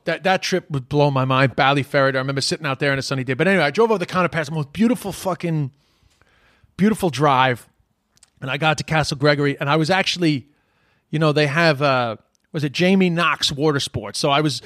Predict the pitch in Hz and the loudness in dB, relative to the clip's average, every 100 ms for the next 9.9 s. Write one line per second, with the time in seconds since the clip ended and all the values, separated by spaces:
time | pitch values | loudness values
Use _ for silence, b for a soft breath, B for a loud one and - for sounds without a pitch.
0 | B B - 165 160 - 220 220 196 180 | B B -2 0 2 2 2 2 0 -2
1 | 165 139 170 180 165 160 147 - 139 156 | -4 -4 -2 0 0 0 0 -2 0 0
2 | 139 - 113 - 143 143 175 165 139 151 | 0 -4 -8 -6 -4 -2 -2 -2 2 2
3 | 139 - 170 170 - 101 98 - _ _ | 2 2 2 2 -4 -8 -10 -16 _ _
4 | _ _ _ _ _ 131 165 185 165 180 | _ _ _ _ _ -2 2 4 4 2
5 | 165 147 143 156 151 135 160 123 b b | -2 -4 -2 -2 -2 -4 -6 -8 b b
6 | b 139 185 160 156 147 - 180 175 139 | b 2 2 4 2 2 4 2 2 -4
7 | 95 92 _ 123 113 - 160 156 147 139 | -8 -10 _ -10 -6 0 0 0 -4 -6
8 | 107 - - - _ _ _ _ _ _ | -10 -12 -12 -14 _ _ _ _ _ _
9 | _ _ _ _ - 147 139 139 123 | _ _ _ _ -8 -4 -4 -6 -10